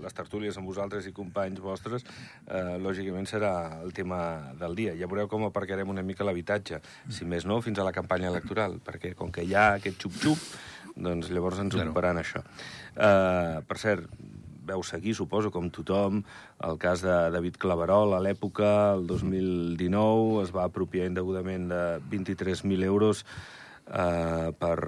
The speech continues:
Speaker 1: eh, finalitats personals quan era president de la Fundació Privada, eh,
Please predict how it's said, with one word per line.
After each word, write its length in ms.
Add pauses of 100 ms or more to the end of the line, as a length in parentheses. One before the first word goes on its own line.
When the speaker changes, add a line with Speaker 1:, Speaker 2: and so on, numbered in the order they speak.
Speaker 1:
eh, 240
finalitats 560
personals 560
quan 160
era 400 (380)
president 420
de 80
la 40
Fundació 380
Privada, 460 (400)
eh, 320